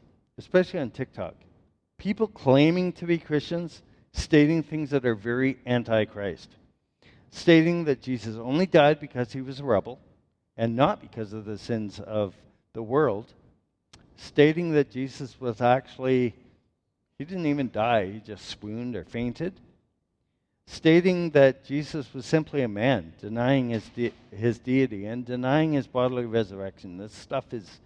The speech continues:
is out there. And we wonder why our teens, with their impressionable, still developing brains,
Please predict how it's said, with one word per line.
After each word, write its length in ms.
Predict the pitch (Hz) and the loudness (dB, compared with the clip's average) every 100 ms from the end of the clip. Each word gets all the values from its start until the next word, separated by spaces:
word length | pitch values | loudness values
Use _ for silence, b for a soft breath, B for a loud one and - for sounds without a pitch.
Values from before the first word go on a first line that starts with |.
| b b | b b
is 220 | - 113 107 | -8 -4 0
out 220 | 117 - | 0 -2
there. 220 | 98 95 | -10 -12
And 220 | 107 117 | -12 -10
we 440 | 120 180 214 208 - b b b b _ | 0 2 2 0 -6 b b b b _
wonder 460 | 92 110 175 185 175 | -6 2 2 2 -2
why 680 | 151 135 113 98 113 120 - | 0 2 4 2 -2 -4 -12
our 540 | 110 110 120 131 135 123 - - | 0 2 2 0 -4 -10 -16 -20
teens, 640 | - 160 120 98 113 - b b b _ | -2 0 0 -2 -12 -18 b b b _
with 180 | 123 123 | -2 2
their 220 | 120 113 | 2 0
impressionable, 880 | 107 - 147 147 - 165 151 156 139 | -2 -2 0 0 -2 -12 -10 -8 -10
still 340 | - - 135 | -10 0 0
developing 600 | 139 135 127 135 - 151 | 0 2 4 4 -2 -8
brains, 520 | 127 117 120 131 - | -4 -2 0 -4 -10